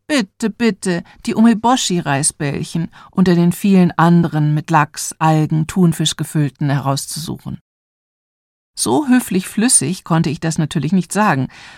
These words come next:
sondern ich habe "Umeboshi kudasai" vor mich hingestammelt. "Umeboshi, bitte." Was oft zu panischen Fluchtreflexen oder wildem Gekicher und netten Unterhaltungen mit Händen und Füßen geführt hat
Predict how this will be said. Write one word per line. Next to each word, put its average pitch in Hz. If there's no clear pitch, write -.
sondern 165
ich 147
habe 156
"Umeboshi 208
kudasai" 180
vor 175
mich 165
hingestammelt. 147
"Umeboshi, 196
bitte." 151
Was -
oft -
zu 196
panischen 240
Fluchtreflexen 233
oder 208
wildem 185
Gekicher 175
und 190
netten 185
Unterhaltungen 165
mit 156
Händen 190
und 135
Füßen 143
geführt 156
hat 151